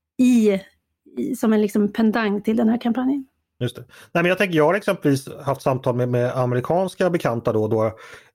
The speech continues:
Speaker 2: En sak som de tycker är mycket märkligt i Sverige, det är våra begränsade möjligheter till hemskolning. De, de ser ju det som en oerhört förtryckande institution att man inte ska ha rätt att hemskola sina barn, vilket det finns väldigt små möjligheter till att göra i Sverige. Och då är U S A ändå ett annat västland där man ändå ser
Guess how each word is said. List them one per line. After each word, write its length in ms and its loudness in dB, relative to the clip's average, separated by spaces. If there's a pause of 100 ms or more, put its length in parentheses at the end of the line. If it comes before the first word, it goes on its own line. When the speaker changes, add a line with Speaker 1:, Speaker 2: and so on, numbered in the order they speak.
(220)
Speaker 2:
En 160 0
sak 180 0
som 100 -6
de 140 2
tycker 220 -2
är 40 4
mycket 340 0
märkligt 260 -2
i 40 -14
Sverige, 240 -2
det 80 0
är 40 0
våra 240 2
begränsade 500 0
möjligheter 340 0
till 100 -4
hemskolning. 840 -2
De, 160 -2
de 160 0
ser 100 -4
ju 80 2
det 160 0
som 240 -2
en 280 -8 (100)
oerhört 260 2
förtryckande 500 -2
institution 460 -2
att 120 -4 (400)
man 100 0
inte 120 -4
ska 100 -2
ha 80 0
rätt 200 -6
att 240 -6
hemskola 440 -2
sina 160 0
barn, 380 0
vilket 160 0
det 40 -10
finns 160 0
väldigt 160 0
små 180 4
möjligheter 340 2
till 120 -2
att 80 -4
göra 200 2
i 40 0
Sverige. 360 -2 (480)
Och 100 0 (280)
då 160 4
är 40 6
U 140 6
S 100 0
A 160 2
ändå 140 2
ett 80 0
annat 220 0
västland 400 0
där 80 0
man 120 -2
ändå 220 0
ser 280 -2